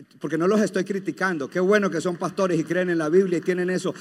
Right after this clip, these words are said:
pero necesitan ser avivados. Pero si nosotros seguimos el mismo patrón, pues nosotros no vamos a ser parte de lo que Dios quiere hacer con nosotros. También es importante que miremos en las generaciones que vienen detrás de nosotros.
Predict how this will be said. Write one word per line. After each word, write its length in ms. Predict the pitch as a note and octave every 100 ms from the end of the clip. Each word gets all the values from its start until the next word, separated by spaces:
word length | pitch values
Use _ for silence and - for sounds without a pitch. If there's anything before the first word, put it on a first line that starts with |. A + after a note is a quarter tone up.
| -
pero 120 | E3+
necesitan 600 | E3 D#3+ D3+ F#3 F#3+ F#3+
ser 180 | - F3+
avivados. 840 | F3 D#3+ D3+ E3+ D#3 A2+ F#2+ - - _ _ -
Pero 160 | - G3+
si 120 | G3+
nosotros 440 | G3+ F#3 G#3+ C4 B3+
seguimos 440 | A#3+ G3+ G#3+ G#3+
el 120 | G3+
mismo 380 | F3+ F3 G3 G3
patrón, 420 | F3+ - E3+ F3+
pues 140 | F3+ D#3+
nosotros 420 | D3+ D#3+ D#3 F3
no 160 | F3
vamos 380 | F3+ F3 F3+ - -
a 100 | D3+
ser 280 | E3 D#3+ -
parte 380 | F#3 G#3+ G#3+
de 80 | A3
lo 140 | D#3+ D3+
que 120 | C#3+
Dios 220 | D#3 E3
quiere 220 | - E3
hacer 300 | D#3+ - D3
con 180 | - D#3
nosotros. 800 | D#3 D3+ G3+ F#3+ - - - _ _ _ _ _ _ -
También 580 | - G3 F#3 G3 A3 B3
es 160 | G3+ F#3+
importante 580 | A#3 A3+ F#3+ F#3 F3+ G#3
que 140 | G#3+
miremos 380 | F3+ F3 F#3 G3+
en 100 | F#3+
las 160 | E3+ -
generaciones 760 | E3 D#3 C#3 - F3+ G3 G3+
que 140 | F3
vienen 320 | D3+ E3 F3+ F3
detrás 320 | D#3 D3+ D3+
de 100 | E3
nosotros. 640 | D#3+ - G3 - C3 A#2